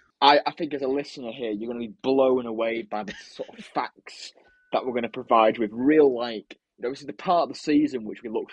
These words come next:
forward to, you know, some proper British stadiums that were just, yeah, you, you, amazing. Yeah, you're gonna find out.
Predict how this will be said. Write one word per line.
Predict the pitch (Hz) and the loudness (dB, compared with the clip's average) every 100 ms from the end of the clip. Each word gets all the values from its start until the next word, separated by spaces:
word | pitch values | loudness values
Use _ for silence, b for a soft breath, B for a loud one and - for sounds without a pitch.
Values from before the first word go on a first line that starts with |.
| - | -6
forward | 110 110 110 | -2 -2 -4
to, | - 120 | -8 -6
you | 113 107 | -6 -6
know, | 101 | -8
some | - 107 - | -10 -16 -14
proper | - 135 - 123 107 b b b b b b b _ - | -4 -4 0 0 0 b b b b b b b _ -14
British | 117 156 175 - 147 - - | 2 6 6 4 -6 -4 0
stadiums | 127 120 113 113 117 117 - - - _ _ _ _ _ _ | 0 0 -2 -6 -6 -14 -16 -20 -20 _ _ _ _ _ _
that | 110 98 | -6 -6
were | 110 | -8
just, | - 104 - - - _ _ _ _ | -12 -14 -14 -16 -18 _ _ _ _
yeah, | 131 143 220 156 | 2 4 4 0
you, | 131 | -6
you, | 120 104 - - | -6 -8 -14 -10
amazing. | 131 160 233 208 151 | 0 2 2 -2 -4
Yeah, | 170 | -4
you're | 147 | -4
gonna | 127 | -6
find | 131 123 120 | -6 -6 -4
out. | 170 | -6